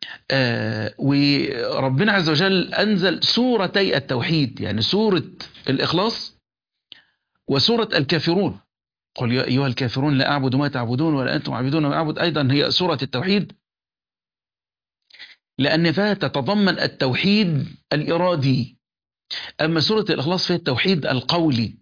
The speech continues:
يعني مسألة النية. النية قل يا أيها الكافرون لا أعبد، مسألة القلب لله، القصد في العبودية لله. فالإنسان مخلص في عبادته لربنا سبحانه وتعالى، عبادته دي مخلصها كده من كل شائبة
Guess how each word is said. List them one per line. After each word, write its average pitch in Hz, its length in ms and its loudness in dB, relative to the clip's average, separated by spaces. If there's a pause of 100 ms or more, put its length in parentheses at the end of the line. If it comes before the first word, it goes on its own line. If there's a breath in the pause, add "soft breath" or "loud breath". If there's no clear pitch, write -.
(120)
يعني 110 160 -2
مسألة 156 400 0
النية. 139 460 2 (480 loud breath)
النية 175 340 4
قل 160 180 0
يا 170 100 4
أيها 170 220 2
الكافرون 160 460 0
لا 151 120 2
أعبد، 117 200 0
مسألة 113 400 -2
القلب 180 500 -2
لله، 123 420 0 (600 loud breath)
القصد 151 720 2
في 151 140 -2
العبودية 139 600 0
لله. 123 420 0
فالإنسان 160 680 0 (640 loud breath)
مخلص 165 560 0
في 156 140 0
عبادته 185 520 0
لربنا 147 380 0
سبحانه 151 220 0
وتعالى، 123 420 -2 (840 loud breath)
عبادته 170 420 0
دي 214 140 2
مخلصها 165 920 0
كده 220 260 0
من 165 180 4
كل 220 360 2
شائبة 208 520 2